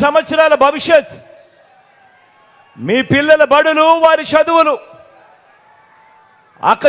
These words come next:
చెల్లెమ్మల సాధికారత, అవ్వ తాతల సంక్షేమం, రైతన్నులకు అందుతా ఉన్న భరోసా, పేద సామాజిక వర్గాలకు అందిన న్యాయం,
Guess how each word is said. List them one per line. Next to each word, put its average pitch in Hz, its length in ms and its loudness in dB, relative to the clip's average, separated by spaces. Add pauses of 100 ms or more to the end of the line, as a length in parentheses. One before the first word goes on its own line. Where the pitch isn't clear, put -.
(100)
చెల్లెమ్మల 320 420 2 (120)
సాధికారత, 330 680 2 (2000)
అవ్వ 302 400 2 (140)
తాతల 311 320 2 (160)
సంక్షేమం, 330 600 0 (2250)
రైతన్నులకు 294 720 -2
అందుతా 330 320 0 (140)
ఉన్న 302 160 -4 (320)
భరోసా, 320 520 2 (2000)
పేద 311 220 2 (140)
సామాజిక 311 480 0 (120)
వర్గాలకు 294 580 0 (200)
అందిన 311 260 -4 (140)
న్యాయం, 311 400 2